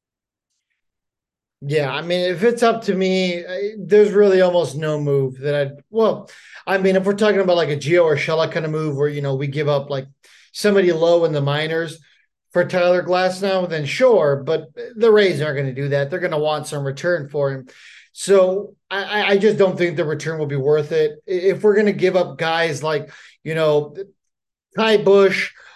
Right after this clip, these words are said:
Luis Rengifo, and, um, Jose Suarez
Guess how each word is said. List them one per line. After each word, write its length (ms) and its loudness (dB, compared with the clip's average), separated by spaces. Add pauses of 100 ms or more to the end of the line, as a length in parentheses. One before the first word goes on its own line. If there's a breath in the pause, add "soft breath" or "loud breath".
(100)
Luis 480 2
Rengifo, 1160 2 (340 loud breath)
and, 800 -4
um, 480 2
Jose 440 4
Suarez 760 0